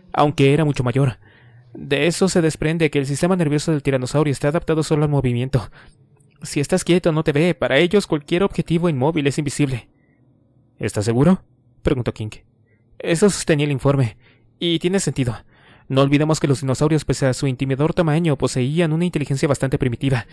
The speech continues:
No deja de ser lógico que un tiranosaurio tuviera el cerebro de una rana".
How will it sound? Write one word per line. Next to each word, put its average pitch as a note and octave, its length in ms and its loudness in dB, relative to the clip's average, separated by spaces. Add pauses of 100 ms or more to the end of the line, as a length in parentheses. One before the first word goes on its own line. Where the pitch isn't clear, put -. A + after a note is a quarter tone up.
(640)
No D3+ 200 2
deja E3 180 0
de D#3 80 2
ser D3 200 2
lógico D3+ 300 0
que C#3 80 -2
un D3+ 80 0
tiranosaurio D3+ 480 0
tuviera D3+ 240 0
el D#3+ 80 -4
cerebro C#3+ 320 0
de C3+ 60 0
una C3+ 120 0
rana". B2 360 -2